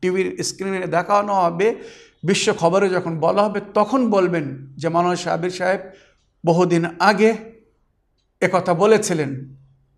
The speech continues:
আর এ কথাটা আমার কথা না, এটা ইমাম নবীদের কথা, আর ওনারা কখনো মিথ্যা কথা বলেননি।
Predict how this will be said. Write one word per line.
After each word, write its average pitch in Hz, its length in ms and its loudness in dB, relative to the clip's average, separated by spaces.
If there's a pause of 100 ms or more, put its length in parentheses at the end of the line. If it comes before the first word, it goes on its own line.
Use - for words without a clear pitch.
(140)
আর 156 120 0
এ 185 200 -2
কথাটা 190 520 -2
আমার 214 300 2
কথা 170 260 -4
না, 135 340 -8 (180)
এটা 156 260 0 (120)
ইমাম 214 320 2
নবীদের 160 380 -4
কথা, 147 380 -10 (260)
আর 151 160 0
ওনারা 170 360 -2
কখনো 175 280 -6
মিথ্যা 180 360 -8
কথা 160 200 -6
বলেননি। 147 540 -6